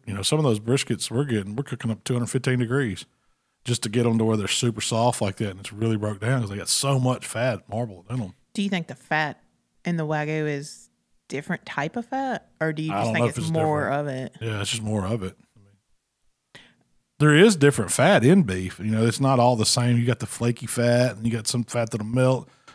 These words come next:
Speaker 1: You got some that look like it was on the outside that's not, nothing you could do to it. It's gonna cook it down.
Speaker 2: Yeah.
Speaker 1: So there's different types of fat in the animal, but
Speaker 2: I
Speaker 1: that,
Speaker 2: didn't
Speaker 1: that the, the inner meat fat is the kind that'll melt and liquefy and really coat those, coat the protein fibers that are left.
Speaker 2: Yeah.
Speaker 1: That's what's good.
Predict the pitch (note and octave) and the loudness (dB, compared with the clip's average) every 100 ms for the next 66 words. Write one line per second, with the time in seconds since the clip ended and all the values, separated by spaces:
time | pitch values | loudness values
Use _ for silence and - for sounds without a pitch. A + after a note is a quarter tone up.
0 | - A#2 A#2 - B2 A#2 A2+ G#2+ - A#2+ | -6 -2 -2 0 0 0 -2 -8 -4 -2
1 | - A2+ A#2 G2+ A2+ C#3 - A2+ A2 G#2 | -2 -2 -4 -2 -2 -2 0 0 2 0
2 | - A#2 B2 B2 - - B2+ B2+ A#2+ B2+ | -4 0 2 2 -2 -6 -2 0 2 0
3 | A2+ G2 D3 C3+ A2 G2+ A2+ G#2 A2+ G2+ | -2 0 2 2 -2 -2 -8 -6 -6 -6
4 | G2 G2+ G2+ A#2+ D#3+ C#3+ C#3+ _ - A#2 | -6 -6 -6 -6 -6 -6 -10 _ -6 0
5 | A#2+ C3 A#2 F3 D3+ B2+ C3+ G#2 - C3 | 4 4 4 4 4 2 2 0 0 2
6 | B2 G#2 F#2+ A2+ D3+ C3 G2 G2 _ _ | 2 0 -2 0 2 2 -2 -12 _ _
7 | _ _ _ G#2+ G2 _ _ - C3+ C3+ | _ _ _ -4 -4 _ _ 0 2 2
8 | C3 C#3 B2+ B2+ - A#2+ A#2 C#3+ E3 D#3 | 2 2 2 0 0 -2 0 4 6 6
9 | A#2+ C3 F3+ B2+ - A#2 A2+ A2 A2 A2 | 6 6 4 2 0 2 2 0 -4 -6
10 | G#2 - A#2+ A2+ G#2 G2 G#2+ A#2+ A2+ G#2 | -6 -4 -2 0 -2 -2 2 2 2 -4
11 | G2+ B2+ A2+ - G2+ G2+ F2+ G#2 A#2 A2 | -2 -4 -4 -8 -6 -6 -6 -4 -2 -4
12 | - A#2 A2 - G2+ G2 - _ _ _ | -2 -4 -4 -6 -8 -8 -12 _ _ _
13 | C#3+ B2+ G#2+ F#2 C3 B2+ B2+ G#2+ A#2 G#2 | 2 2 -2 -2 0 2 2 0 0 0
14 | G2 G2+ F#2+ A2 A2 - - D#3 D#3 A#2 | -2 -4 -2 -2 -2 -4 -10 -8 -6 -6
15 | - F2+ - G#2 G2+ E2 | -8 -10 -10 -6 -6 -6